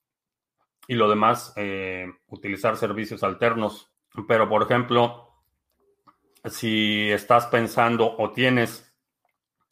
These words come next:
un crédito hipotecario, si tienes tarjetas de crédito, deuda de tarjeta de crédito,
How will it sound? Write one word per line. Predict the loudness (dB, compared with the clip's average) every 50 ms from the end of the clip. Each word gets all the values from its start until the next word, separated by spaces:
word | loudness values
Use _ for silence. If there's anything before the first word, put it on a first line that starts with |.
| _ _
un | -4 -4 -2
crédito | 2 2 0 0 0 -2 -4 -2
hipotecario, | -2 -2 -2 -2 -2 0 2 4 4 4 4 2 0
si | -2 -2 -8
tienes | -10 -8 -6 -6 -6 -8 -10 -6
tarjetas | -6 -6 -2 -2 -4 -2 0 -2 -2
de | -2 -4
crédito, | 0 2 2 2 2 0 -2 -4 -4 0
deuda | 2 4 4 4 4 4 2 0
de | 0 -4
tarjeta | -8 -10 -10 -10 -12 -8 -8 -6
de | -6 -6
crédito, | -4 0 0 0 0 -2 -2 0 0 0 0 -2 -10